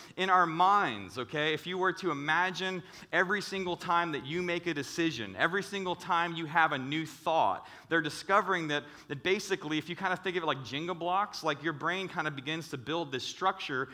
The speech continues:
within your mind, and then as soon as you make the decision, like a sandcastle, it just crumbles back down to the ground. And, and this is happening just all in, in eleven different dimensions, okay? Just imagine that for a moment. Just for one thought,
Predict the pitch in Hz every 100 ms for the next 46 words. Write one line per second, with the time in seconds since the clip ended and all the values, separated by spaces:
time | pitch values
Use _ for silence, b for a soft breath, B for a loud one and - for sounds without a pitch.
0 | B - 139 160 170 156 147 151 175 180
1 | 147 156 151 - 190 185 170 165 165 170
2 | 147 - 175 156 143 B B 151 147 127
3 | - 160 165 160 135 123 127 117 123 -
4 | - 147 131 123 123 120 - 120 110 107
5 | 104 117 113 104 B B 139 160 143 -
6 | 160 156 165 143 120 147 - - 143 156
7 | 156 - - 143 143 151 151 135 131 139
8 | 165 175 190 190 170 B - 113 160 165
9 | 165 160 139 135 131 139 151 - 101 69
10 | - 110 127 123 127 151 156 139 143 151
11 | 147 135 127 131 - 127 113 107 110 151
12 | - 170 151 180 185 - 151 87